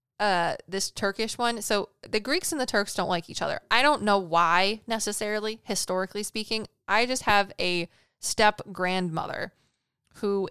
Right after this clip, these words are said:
is Greek, and she and her sisters don't like the Turks because they're Greek, but one of them lives in Turkey, so she always talks about how her sister's a traitor. Anyways, it doesn't make sense to me, but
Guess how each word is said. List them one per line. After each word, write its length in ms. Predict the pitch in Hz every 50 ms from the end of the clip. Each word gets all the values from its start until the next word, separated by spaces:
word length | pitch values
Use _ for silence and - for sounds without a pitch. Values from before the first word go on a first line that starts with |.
| _ -
is 340 | 196 226 240 247 233 233
Greek, 560 | - - - 196 190 175 165 160 - - - _ _ _ _ _ _ _ _ _ -
and 280 | 196 196 196 202 - _ _ -
she 680 | - - - - - - 254 254 240 240 233 226 226 208 190 180 - - -
and 160 | 196 196 196
her 180 | 190 202 185
sisters 540 | 190 - - 214 214 - - 208 202 196 -
don't 240 | - 196 185 - -
like 260 | 190 190 190 190 - _ _ -
the 60 | -
Turks 480 | - - - 220 208 196 - - -
because 460 | - - 175 170 - - 214 220 240 233
they're 220 | 247 233 247 247
Greek, 480 | 214 - 233 254 254 254 247 - - _ _ _ _ _ _ _ _ _ -
but 160 | 202 196 -
one 180 | 196 208 214 220
of 100 | 233 233
them 200 | 220 214 202 185
lives 240 | 190 202 196 185 -
in 200 | 185 190 185 185
Turkey, 600 | - - 202 196 - - 180 170 165 165 165 - _
so 240 | - - - 190 185
she 200 | - - 202 -
always 320 | - 196 196 196 196 196 -
talks 300 | - - 175 180 - -
about 200 | - 185 165 175
how 140 | - 165 170
her 120 | 175 165
sister's 460 | 165 - - 190 - - 185 170 170
a 40 | 175
traitor. 460 | 160 - 175 160 156 156 - - 180 _ _ _ _ _ _ _ _ _ _ _ -
Anyways, 560 | 247 269 269 262 226 185 180 175 180 185 - _ _ _ _ _ _ _ _ _ _ _ -
it 120 | 226 226
doesn't 220 | 277 285 269 277 254
make 140 | 233 226
sense 280 | - - 190 185 196 -
to 100 | - 196
me, 260 | 180 180 175 175 - _ _ _ _ -
but 320 | 185 214 208 - - _